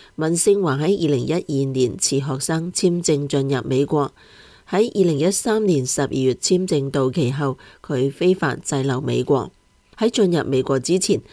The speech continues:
文勝華曾經喺北京嘅北韓大使館同北韓官員會面，呢啲官員指示佢為北韓採購物資。司法部公告話，文勝華承認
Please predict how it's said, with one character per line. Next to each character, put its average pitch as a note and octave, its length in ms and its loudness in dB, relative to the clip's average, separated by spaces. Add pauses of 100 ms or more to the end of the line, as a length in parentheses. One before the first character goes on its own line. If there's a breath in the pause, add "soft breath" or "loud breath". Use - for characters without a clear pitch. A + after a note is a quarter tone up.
(240 loud breath)
文 E3+ 200 0
勝 G3+ 220 4
華 C#3+ 180 0
曾 C#3 240 -2
經 E3 220 0
喺 D#3 120 0
北 E3 220 -4
京 E3 280 -2
嘅 C3 220 0 (360 loud breath)
北 F#3+ 120 -2
韓 E3 280 -2
大 B2 240 -2
使 C3+ 260 -2
館 - 280 -4
同 D3 240 -8 (100)
北 C#3 80 -6
韓 D#3+ 300 -6
官 D#3+ 240 -2
員 C3 240 0
會 C#3 160 2
面， C#3 260 2 (420 loud breath)
呢 F3+ 140 2
啲 G3 240 6
官 F#3+ 240 2
員 B2+ 220 0
指 C3+ 220 -2
示 E3+ 240 -2
佢 C#3 360 0 (260 loud breath)
為 D3 160 2
北 D3+ 120 -2
韓 D#3 320 -4
採 C3+ 220 -4
購 D3+ 180 -2
物 B2 140 -4
資。 F3+ 340 2 (380 soft breath)
司 - 200 0
法 B3 200 0
部 D3+ 220 2
公 G3+ 220 2
告 D#3 200 2
話， B2 320 0
文 C#3 240 -2
勝 E3 220 -2
華 C3 180 -2
承 B2+ 180 -4
認 B2+ 300 0